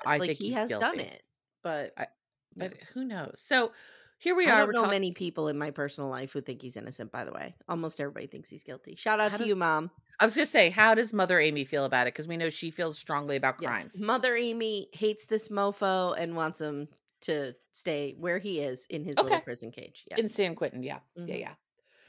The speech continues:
Speaker 1: Yeah, the, <laughs> the other day, we, I was watching The Dateline, and Todd comes in, and they were talking about going to San Quentin to visit him.
Speaker 2: Yeah.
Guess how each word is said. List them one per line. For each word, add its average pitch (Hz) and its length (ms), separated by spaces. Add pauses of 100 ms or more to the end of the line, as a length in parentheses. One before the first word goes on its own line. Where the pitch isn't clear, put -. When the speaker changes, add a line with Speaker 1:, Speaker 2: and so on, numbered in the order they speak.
(260)
Speaker 1:
Yeah, 175 100
the, 196 180 (220)
<laughs> - 240
the - 80
other 311 120
day, 202 400 (160)
we, 196 180
I 175 160
was 165 120
watching 160 760 (640)
The 190 80
Dateline, 151 460 (640)
and 156 420
Todd 160 260
comes 151 260
in, 131 440
and 139 160
they 139 80
were 135 80
talking 147 260
about 131 220
going 131 260
to 123 40
San 113 280
Quentin 120 340
to 120 80
visit 120 300
him. 175 320 (260)
Speaker 2:
Yeah. 147 280